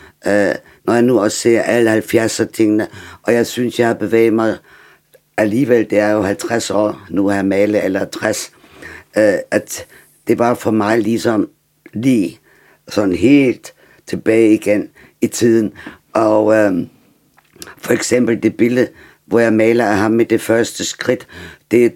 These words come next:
billede, jeg aldrig nogensinde har udstillet. Det hænger i mit soveværelse. Øh, mange af de ting, han har fundet, øh, dem vil jeg aldrig nogensinde have udstillet. Øh, så,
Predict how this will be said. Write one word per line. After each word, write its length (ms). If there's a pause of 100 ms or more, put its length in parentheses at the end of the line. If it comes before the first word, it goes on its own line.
(120)
billede, 220
jeg 120
aldrig 260
nogensinde 500
har 60
udstillet. 600
Det 180
hænger 200
i 40
mit 200
soveværelse. 720 (460)
Øh, 140 (180)
mange 380
af 100
de 120
ting, 360
han 160
har 80
fundet, 380 (440)
øh, 60 (200)
dem 160
vil 80
jeg 220
aldrig 320
nogensinde 460
have 100
udstillet. 480 (480)
Øh, 40 (460)
så, 400